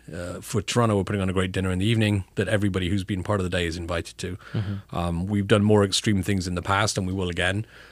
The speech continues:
Speaker 1: Um, probably the most memorable, our, our first event we had, uh, you mentioned earlier, being a, uh, a wannabe rapper when we were younger, but we had, uh,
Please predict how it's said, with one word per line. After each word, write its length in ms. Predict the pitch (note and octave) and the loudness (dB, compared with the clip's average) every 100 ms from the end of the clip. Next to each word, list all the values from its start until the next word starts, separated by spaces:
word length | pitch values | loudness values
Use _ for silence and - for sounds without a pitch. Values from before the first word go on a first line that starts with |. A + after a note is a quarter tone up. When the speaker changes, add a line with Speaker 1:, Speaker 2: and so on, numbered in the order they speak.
| - | -10
Speaker 1:
Um, 340 | - F2+ F2 F2 | -4 -2 -2 -2
probably 420 | G2+ F#2+ F#2 E2+ - - | 0 0 0 -2 -6 -10
the 120 | B2+ G2+ | -2 0
most 260 | G2 F#2+ | 2 0
memorable, 340 | F#2+ F#2+ F2+ F2+ | -2 -2 -2 -2
our, 240 | F2+ - | -2 -4
our 140 | G#2 F#2+ | -4 -2
first 300 | - F#2+ G2+ | 0 0 0
event 200 | F#2 F#2+ | -2 0
we 100 | F#2 | 0
had, 200 | G2 F2+ | 0 0
uh, 220 | F2+ F2+ - - - | 0 -2 -6 -14 -2
you 140 | A2+ | 2
mentioned 360 | G2 F#2+ F#2+ G2+ | 4 2 2 2
earlier, 260 | G2 F#2+ | 2 2
being 280 | F#2 F#2 F2 - - - - - | 0 0 -2 -6 -16 -20 -20 -4
a, 240 | - G2 F#2+ | 2 2 4
uh, 160 | F2+ - | 0 0
a 100 | A#2 | 0
wannabe 500 | A2+ A2+ G#2 G2 G2 | 4 4 6 4 4
rapper 280 | G#2 G2 G#2+ | 4 6 4
when 140 | G2 | 4
we 40 | F#2 | 0
were 60 | |
younger, 320 | F#2 F2+ F#2+ | 0 0 0
but 140 | F2 G2 | -2 -2
we 100 | F#2+ | 0
had, 240 | G2+ F2+ | 0 0
uh, 200 | F#2 F2+ | -2 -2